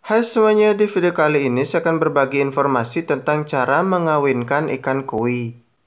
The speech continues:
Untuk hal ini ada tiga cara yang perlu kalian perhatikan, yaitu sebagai berikut. Hal pertama yang perlu kalian perhatikan adalah pemijahan alami.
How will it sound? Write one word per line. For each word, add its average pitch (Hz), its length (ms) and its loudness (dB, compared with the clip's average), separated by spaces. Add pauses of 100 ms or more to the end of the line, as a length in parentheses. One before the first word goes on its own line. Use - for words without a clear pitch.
(120)
Untuk 147 400 0
hal 131 240 0
ini 139 320 0
ada 135 240 0
tiga 127 320 -2
cara 120 400 -2
yang 185 160 -4
perlu 139 240 0
kalian 131 320 0
perhatikan, 120 560 -4
yaitu 113 240 -6
sebagai 123 400 -2
berikut. 120 640 -6 (320)
Hal 247 320 0
pertama 143 480 0
yang 135 160 -2
perlu 151 240 0
kalian 143 320 0
perhatikan 135 560 -2
adalah 127 320 -2
pemijahan 135 720 -2
alami. 113 720 -4